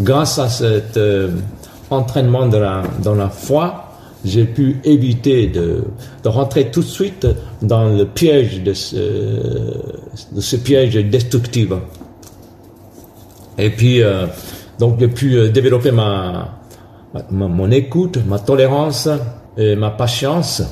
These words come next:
Et donc des fois, j'ai, j'ai appris, euh, quand, euh, une tempête arrive, euh,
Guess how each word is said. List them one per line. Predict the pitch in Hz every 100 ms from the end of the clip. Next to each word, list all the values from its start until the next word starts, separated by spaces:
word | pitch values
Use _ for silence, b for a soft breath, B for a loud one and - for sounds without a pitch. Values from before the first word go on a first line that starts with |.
| - - - - B B B B B B - - - -
Et | 117 110 104 98 92 95 95 95 95 95 95 95 - B B B -
donc | 113
des | 117 120
fois, | 120 143 147
j'ai, | 110 110 104 95 92 92 - 127
j'ai | 110 120
appris, | 113 113 - 180 165
euh, | 107 98 95 107 117 - - -
quand, | - 127 -
euh, | 120 107 101 90 - - - -
une | 110 107
tempête | 127 120 165 165
arrive, | 117 120 139 113
euh, | 107 101 92